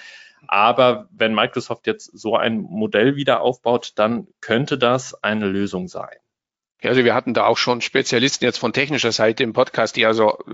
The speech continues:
Speaker 2: diese Microsoft Cloud Deutschland auch mitverfolgt, zum Teil auch genutzt haben als Cloud Service Provider Deutsche.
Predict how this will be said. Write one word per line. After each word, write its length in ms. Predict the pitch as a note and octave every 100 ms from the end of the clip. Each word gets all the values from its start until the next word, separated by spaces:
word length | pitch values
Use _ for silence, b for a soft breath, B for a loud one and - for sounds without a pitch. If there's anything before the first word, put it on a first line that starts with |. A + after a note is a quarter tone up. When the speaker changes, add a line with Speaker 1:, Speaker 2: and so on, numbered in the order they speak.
| -
Speaker 2:
diese 420 | A2+ A2+ A2 A2 b b b
Microsoft 500 | - A2+ B2 A#2+ -
Cloud 240 | A2+ G#2+ -
Deutschland 440 | B2 - A#2 A2
auch 240 | A#2 B2
mitverfolgt, 680 | - - - A#2+ - B2 D3
zum 140 | - A2
Teil 200 | A#2 A#2+
auch 220 | A2+ - - - -
genutzt 600 | C3 C3 C#3 - - -
haben 340 | C#3 C#3+ D3
als 480 | - A#2 B2+ - -
Cloud 280 | - A#2+ C3
Service 280 | B2+ C3 -
Provider 400 | A2+ G#2+ B2+ A#2
Deutsche. 460 | G2+ B2+ - C#3+